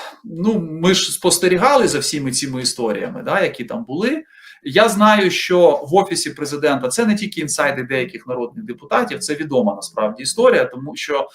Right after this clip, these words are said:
е, і депутати від «Слуги народу» казали, що насправді розмови про підготовку до переформатування чи зняття Кабміну ходили.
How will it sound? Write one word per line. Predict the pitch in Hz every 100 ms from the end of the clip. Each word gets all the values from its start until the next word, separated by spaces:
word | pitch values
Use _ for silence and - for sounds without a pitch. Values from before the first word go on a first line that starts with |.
| - - 147
е, | 143 -
і |
депутати | 151 170 175 180 175 160
від | 151
«Слуги | - 160 151
народу» | 135 135 127 120
казали, | 143 151 233 208
що | 143 135
насправді | 131 - 170 180 156 139 131 127 120
розмови | 127 139 139 170 170 143
про | - 135 131 127 117 113
підготовку | 127 135 143 147 127 123
до | 127 127 120 107 107 -
переформатування | 127 - 127 131 135 135 127 117
чи | - 120
зняття | 127 123 120
Кабміну | - 127 220 269
ходили. | 147 156 - - -